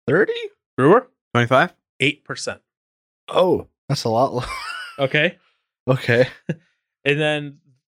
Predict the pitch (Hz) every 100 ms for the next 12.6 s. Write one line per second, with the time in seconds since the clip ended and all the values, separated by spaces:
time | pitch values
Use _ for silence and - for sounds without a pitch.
0 | _ - 151 135 156 147 143 135 127 117
1 | 107 104 131 117 104 - 92 _ 123 120
2 | _ _ - 143 151 151 147 - 143 -
3 | 131 117 156 147 147 147 _ 135 - 143
4 | 139 - _ _ 139 127 120 127 113 127
5 | 123 123 123 _ _ 113 110 - 117 -
6 | 107 113 107 226 190 - _ _ - 156
7 | 247 - _ _ - 165 160 175 214 254
8 | 220 - - 165 147 160 160 143 - 127
9 | 107 101 101 - 175 196 196 175 - 160
10 | 151 151 135 - 127 113 110 107 123 -
11 | 135 123 123 120 131 117 113 110 107 101
12 | 107 98 98 - 90 85